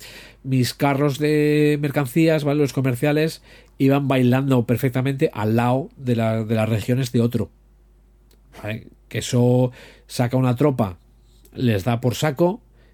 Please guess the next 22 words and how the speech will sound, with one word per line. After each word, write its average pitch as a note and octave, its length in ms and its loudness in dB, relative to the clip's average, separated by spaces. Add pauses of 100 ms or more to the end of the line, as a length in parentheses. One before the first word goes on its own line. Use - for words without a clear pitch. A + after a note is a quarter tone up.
que B2+ 80 0
bueno, C3+ 200 2
cómo C#3+ 180 2
se D3 120 0
mueven D3+ 160 0
las C3+ 140 -2
tropas B2+ 320 -2
está A#2+ 160 -2
muy A#2+ 160 2
bien, F#3 220 2
porque A2 280 -4
no A#2 120 -2
se A#2+ 100 0
pueden A#2+ 220 2
mover A2 220 -2
solas, - 500 -2 (560)
¿vale? B2 220 -2
Que A#2 140 0
comprarles A#2+ 440 0
medios A#2 260 0
de G#2+ 60 -6
transporte. B2 560 -4